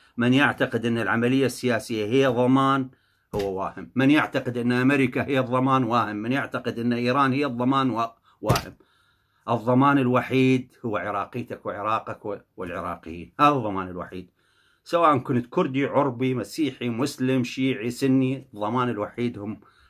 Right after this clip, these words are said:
أهلك العراقيين والعراق فقط. هذا هو الضمان. أما الضمان، أمريكا قالت لنا، إيران قالت لنا، الشيعة قالوا، الكراد قالوا، السنة قالوا،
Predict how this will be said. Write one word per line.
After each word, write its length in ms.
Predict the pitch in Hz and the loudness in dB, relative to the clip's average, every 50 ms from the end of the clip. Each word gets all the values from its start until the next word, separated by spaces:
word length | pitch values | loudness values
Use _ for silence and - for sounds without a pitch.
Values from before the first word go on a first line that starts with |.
| - | -8
أهلك 340 | - 110 98 101 87 85 - | -6 -4 -4 -6 -6 -6 -8
العراقيين 640 | 87 82 87 85 85 85 - - 95 85 82 - - _ _ _ _ _ _ _ _ | -8 -8 -6 -6 -8 -8 -8 -10 -10 -10 -10 -12 -16 _ _ _ _ _ _ _ _
والعراق 640 | - 113 113 90 95 101 95 107 101 - - - - _ _ _ _ _ | 0 0 2 2 2 2 2 0 0 -2 -4 -12 -20 _ _ _ _ _
فقط. 340 | - 110 - - - - _ _ _ _ _ _ _ _ _ _ _ - | -12 -10 -10 -12 -16 -18 _ _ _ _ _ _ _ _ _ _ _ 0
هذا 220 | 220 254 247 220 | 2 4 4 6
هو 160 | 170 147 135 120 | 4 4 4 2
الضمان. 420 | 98 95 95 92 90 85 82 82 - _ _ _ _ _ _ _ _ _ _ _ _ _ 131 | 0 -2 -6 -8 -8 -10 -12 -14 -18 _ _ _ _ _ _ _ _ _ _ _ _ _ 2
أما 280 | 135 135 135 131 123 | 4 6 8 6 6
الضمان، 580 | 120 113 107 113 117 131 147 165 170 165 156 143 | 4 2 0 0 0 2 2 2 2 2 0 2
أمريكا 400 | 127 123 123 123 123 123 - 123 | 2 4 4 4 4 2 0 -2
قالت 420 | 120 - 113 110 104 110 101 - | -2 0 0 2 2 0 -2 0
لنا، 400 | 127 127 135 131 131 127 123 120 | 0 2 2 2 0 0 -2 -2
إيران 340 | 110 107 104 98 98 101 95 | -2 -2 -2 0 -2 -2 -2
قالت 380 | - - 104 98 95 90 - 113 | -2 -2 -2 -2 -2 -4 -4 -2
لنا، 520 | 117 123 131 131 127 123 120 117 117 113 - _ _ _ _ _ _ _ _ - | -2 0 0 0 0 0 -2 -2 -4 -8 -12 _ _ _ _ _ _ _ _ -8
الشيعة 420 | 104 - - - 113 87 90 101 104 | -8 -6 -4 -2 -2 0 2 0 0
قالوا، 580 | - - 127 131 127 123 120 120 120 120 113 | 2 4 4 4 4 4 2 0 -2 -2 -2
الكراد 340 | 107 98 - 104 95 90 90 | -4 -4 -4 -6 -6 -6 -6
قالوا، 460 | - - - 123 120 117 117 113 113 | -8 -4 -2 0 0 0 -2 -4 -4
السنة 380 | 110 107 - - 98 98 92 92 | -6 -8 -8 -8 -6 -6 -6 -8
قالوا، 480 | - - 110 110 113 113 117 113 110 | -6 -4 -2 -2 -2 -2 -6 -10 -12